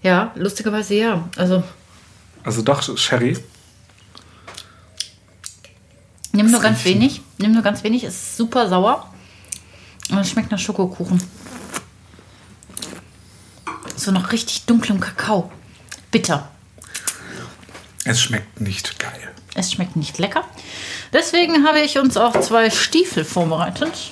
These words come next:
Speaker 1: Wirklich, äh, wir haben kleine
Speaker 2: Wenn schon asozial, dann richtig.
Speaker 1: Dann richtig asozial. Und das, schade.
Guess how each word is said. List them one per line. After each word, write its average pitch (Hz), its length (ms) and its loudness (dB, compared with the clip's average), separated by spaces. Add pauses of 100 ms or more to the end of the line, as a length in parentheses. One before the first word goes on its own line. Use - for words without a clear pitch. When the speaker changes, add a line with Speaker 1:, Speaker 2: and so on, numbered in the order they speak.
Speaker 1:
Wirklich, 226 540 0
äh, 196 120 0
wir 196 100 -2
haben 196 140 -4
kleine 196 460 0 (400)
Speaker 2:
Wenn 120 180 4
schon 120 240 2
asozial, 110 560 0
dann 98 160 -4
richtig. 120 380 -4
Speaker 1:
Dann 175 100 0
richtig - 560 -4
asozial. 233 600 -2 (760)
Und 202 160 -4
das, 226 60 6 (1000)
schade. 311 320 -8